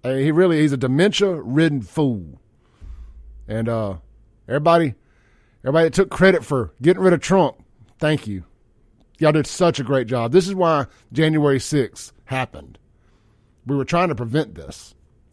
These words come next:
But neither here nor there. Trump represents us, the everyday man constantly being screwed by the man. You know, I, now, I mean, I've been saying that Trump was the first black president.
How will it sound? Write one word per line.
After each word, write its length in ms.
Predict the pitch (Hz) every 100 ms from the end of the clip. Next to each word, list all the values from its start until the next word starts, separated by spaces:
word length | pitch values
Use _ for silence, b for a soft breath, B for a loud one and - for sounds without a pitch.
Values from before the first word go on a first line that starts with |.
| _ _ _ _ -
But 180 | 95 139
neither 200 | 196 151
here 100 | 139
nor 100 | 110
there. 240 | 107 82 b b b b b b b b _ _ _ _ _ _ _ _ -
Trump 340 | 208 240 208
represents 520 | 190 160 139 151 135
us, 420 | 139 87 - - _ _ _ -
the 80 |
everyday 460 | 131 180 185 175 165
man 360 | 139 127 120 113 _ -
constantly 520 | - 175 175 165 160
being 240 | 151 151
screwed 420 | - - 151 143
by 260 | 127 127 117 b -
the 160 | 117 139
man. 400 | 131 110 87 78 b b -
You 100 | 285
know, 260 | 311 196 - _ _ _ _ _ _ _ _ _ _ _ _
I, 180 | 196 214 185
now, 440 | 196 185 285 339 220
I 80 | 208
mean, 140 | 202
I've 120 | 269
been 140 | 370 233
saying 320 | 220 262 269
that 60 |
Trump 320 | - 190 196 196
was 120 | 165
the 60 |
first 300 | - 185 127
black 240 | 156 165 -
president. 500 | 180 226 151 147